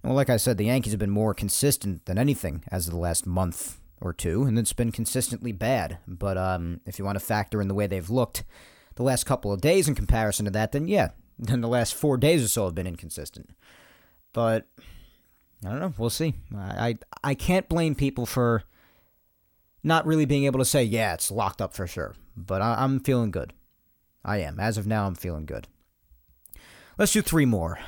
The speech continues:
Um, at Mark Plum sixty-three says,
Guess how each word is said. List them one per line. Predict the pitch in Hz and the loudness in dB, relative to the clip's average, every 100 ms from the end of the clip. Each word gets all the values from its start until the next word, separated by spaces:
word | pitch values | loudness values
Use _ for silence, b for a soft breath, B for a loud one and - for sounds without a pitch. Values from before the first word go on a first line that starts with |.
| B B B B B B - | B B B B B B -6
Um, | 117 139 143 143 143 143 131 - - - - - _ _ - _ _ - B B B | -2 0 2 2 2 0 -2 -10 -20 -20 -20 -20 _ _ -20 _ _ -18 B B B
at | 165 180 | 2 2
Mark | 202 180 185 - | 4 4 4 2
Plum | - 175 185 | 2 4 4
sixty-three | - 190 - 185 170 202 | 2 2 0 0 2 2
says, | 202 147 117 101 | 4 4 4 2